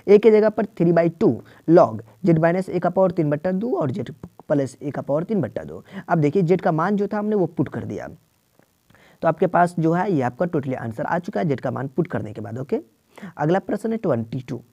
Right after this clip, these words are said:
अब देखिए ट्वेंटी टू भी आपको इसी प्रकार, यहाँ पर आपको x का पावर थ्री under root एक्स स्क्वायर माइनस वन,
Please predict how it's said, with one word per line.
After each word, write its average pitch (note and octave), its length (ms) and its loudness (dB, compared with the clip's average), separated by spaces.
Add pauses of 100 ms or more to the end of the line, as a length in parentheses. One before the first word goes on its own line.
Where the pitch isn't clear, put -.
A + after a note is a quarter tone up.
(340)
अब F3 100 -2
देखिए C#3+ 240 0
ट्वेंटी G3+ 360 -2
टू A#3+ 160 -2
भी A3 100 2
आपको A3 240 0
इसी G3 200 -2
प्रकार, A3 340 -4
यहाँ E3+ 300 -4
पर G#3 140 -6
आपको F#3 200 -2
x E3 200 -6
का G3 120 -4
पावर F3+ 240 -2
थ्री G3+ 240 -2
under D3+ 220 -2
root F3 160 -2
एक्स D#3+ 160 -6
स्क्वायर G3 260 -6
माइनस F#3 240 -4
वन, G2+ 140 -10